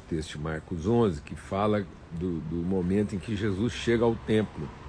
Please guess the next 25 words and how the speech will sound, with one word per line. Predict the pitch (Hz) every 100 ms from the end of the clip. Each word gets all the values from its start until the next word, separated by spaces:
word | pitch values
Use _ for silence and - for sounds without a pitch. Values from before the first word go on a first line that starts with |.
| - - - - 71 - - - - - - - - - - -
e | 107 117
encontra | 113 - 113 117 101
no | 95 92 -
templo | 104 104 95
uma | 92 90
realidade | 92 98 92 80 87 95 95
assim | 87 - 98 92 -
confrontadora, | 110 104 - 104 104 90 82 95 92
desafiadora, | 87 104 98 120 98 80 92 95 95 95 -
que | 92
é | 98
o, |
o | 101 104 90 - -
comércio. | 135 117 95 90 - - - - - - - - - - - -
É, | 87 90 90 82
as |
pessoas | - 98 85 95 92
tinham | - 92 -
transformado | 120 139 143 - 113 80 82 85 95 95 92 98 -
o | 92 - -
templo | 101 104 95 - 98 98 -
em | 95 101
lugar | 98 82 85 87 90 80 - - - - - - - -
de | 87 101
comércio. | - 85 73 60 - - -